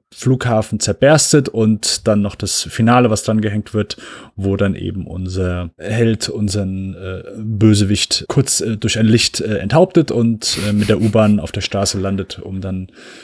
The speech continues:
zusammen in den Armen von Sandy Bullock, äh, den Abspann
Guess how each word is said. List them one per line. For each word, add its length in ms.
zusammen 360
in 60
den 100
Armen 300
von 200
Sandy 240
Bullock, 540
äh, 320
den 120
Abspann 520